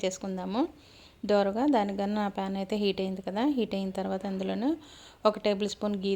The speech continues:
తీసుకొని, గీ కొంచెం హీట్ అయిన తర్వాత మనం ముందుగా కట్ చేసి పెట్టుకున్నాం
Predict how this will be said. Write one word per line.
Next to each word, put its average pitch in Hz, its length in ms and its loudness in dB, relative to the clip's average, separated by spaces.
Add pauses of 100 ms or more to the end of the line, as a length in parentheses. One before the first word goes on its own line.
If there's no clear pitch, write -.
(120)
తీసుకొని, 202 420 0 (100)
గీ 214 100 4 (140)
కొంచెం 196 300 -2 (160)
హీట్ 196 220 2
అయిన 196 200 -2
తర్వాత 185 320 -2 (140)
మనం 233 180 4
ముందుగా 196 260 0 (100)
కట్ 190 200 -2
చేసి 196 220 0
పెట్టుకున్నాం 185 420 -4